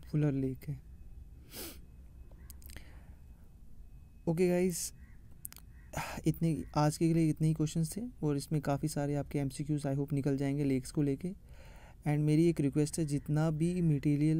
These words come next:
मैं आपको प्रोवाइड करता हूँ ग्रुप में, Telegram पे, please and please ज़्यादा से ज़्यादा नीडी लोगों की हेल्प कीजिए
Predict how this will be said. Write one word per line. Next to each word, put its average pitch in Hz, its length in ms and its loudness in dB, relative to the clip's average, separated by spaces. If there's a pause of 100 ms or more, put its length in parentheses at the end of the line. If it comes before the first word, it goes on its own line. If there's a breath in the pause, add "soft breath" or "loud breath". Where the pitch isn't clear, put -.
मैं 147 200 0
आपको 139 260 -4
प्रोवाइड 135 400 2
करता - 360 -2
हूँ 147 200 4 (840)
ग्रुप 143 280 2
में, 156 180 0 (280)
Telegram 139 480 4
पे, 165 120 -2 (640 loud breath)
please 170 240 6
and 160 200 2
please 160 300 2 (180)
ज़्यादा 143 220 2
से 156 120 -4
ज़्यादा 151 260 2
नीडी 143 300 4
लोगों 143 240 2
की 143 180 -2
हेल्प 135 260 -2
कीजिए 156 320 0